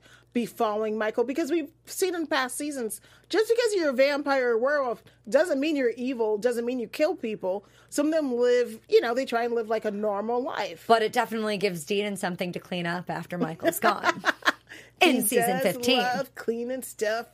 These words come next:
Speaker 1: up.
Speaker 2: Uh, what are your predictions for next week? We see that kind of there's, like, a double life kind of thing going on and them transitioning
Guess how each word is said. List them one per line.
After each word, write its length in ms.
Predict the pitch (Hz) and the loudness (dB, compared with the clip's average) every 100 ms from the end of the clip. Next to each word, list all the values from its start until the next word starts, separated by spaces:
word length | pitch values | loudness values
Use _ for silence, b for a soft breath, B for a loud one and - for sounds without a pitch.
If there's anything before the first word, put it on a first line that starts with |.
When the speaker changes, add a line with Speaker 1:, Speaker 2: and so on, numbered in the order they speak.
| _ - | _ -10
Speaker 1:
up. 280 | 220 233 220 B B B - | -4 -4 -4 B B B 0
Speaker 2:
Uh, 320 | 254 247 247 - - - | 4 6 4 0 -10 -6
what 240 | 226 359 | 0 2
are 40 | |
your 140 | 403 392 | 2 0
predictions 400 | 359 311 302 277 | -2 -4 -6 -4
for 100 | 277 | -2
next 280 | 254 - 233 | -2 -4 -6
week? 180 | 220 | -6
We 140 | 190 202 | -6 -6
see 240 | - 349 | -2 0
that 160 | 359 - | 0 -2
kind 240 | - 294 | -2 -2
of 80 | 311 | 0
there's, 260 | 226 214 220 | -2 0 -2
like, 140 | 214 | -4
a 60 | 170 | -4
double 400 | 170 208 226 185 | -2 -2 -2 -2
life 840 | 185 208 220 185 - - - - _ - | 0 2 2 0 -6 -12 -20 -20 _ -12
kind 260 | - 208 | -6 -6
of 60 | 190 | -4
thing 220 | 208 196 | -4 -4
going 280 | 190 180 180 | -2 -4 -4
on 200 | 180 175 | -4 -4
and 100 | 180 | -4
them 140 | 180 | -6
transitioning 800 | - 202 190 208 220 208 190 | -6 -6 -4 -4 -4 -4 -4